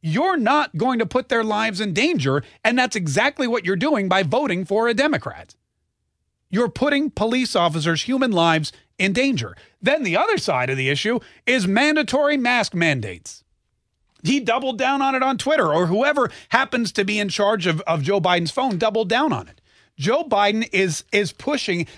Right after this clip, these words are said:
mandatory mask mandates nationwide. Every American has to wear a mask nationwide, period. If I were president, that's the first thing I do.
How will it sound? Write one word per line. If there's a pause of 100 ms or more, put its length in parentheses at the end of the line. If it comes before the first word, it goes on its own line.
(120)
mandatory
mask
mandates
nationwide. (260)
Every
American (200)
has
to
wear
a
mask (160)
nationwide,
period. (200)
If
I
were
president,
that's
the
first
thing
I
do.